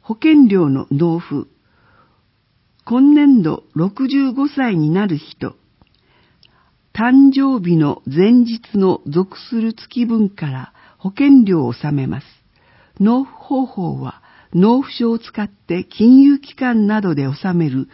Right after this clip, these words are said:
普通徴収です。納付書の送付時期は、六十五歳になる月が四月、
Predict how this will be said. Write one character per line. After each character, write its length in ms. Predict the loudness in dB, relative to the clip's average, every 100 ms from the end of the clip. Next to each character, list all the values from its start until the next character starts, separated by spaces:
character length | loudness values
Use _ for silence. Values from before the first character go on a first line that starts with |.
| _
普 140 | _ -16
通 260 | -4 -4
徴 280 | -2 -4 -4
収 300 | -4 -6 -6
で 140 | -8 -12
す。 40 | -16 _ _ _ _ _ _ _ _ _ _ _
納 300 | -2 0 0
付 120 | -4
書 180 | -6 -2
の 260 | -2 -2 -8 _ _ _ _ -4
送 180 | -4 -4
付 160 | -6
時 160 | -10 -10
期 180 | -8 -10
は、 220 | -8 -12 _ _ _
六 340 | -6 -6 -4 -4
十 280 | -2 -2
五 160 | -2 -6
歳 320 | -4 -6 -4 -2
に 160 | -2
な 180 | 0 -2
る 120 | -4
月 360 | -8 -14 -6 -4
が 200 | -4 -10 _ _ _ _ _ _ _ _ _ -4
四 100 | -2
月、 200 | -2 -4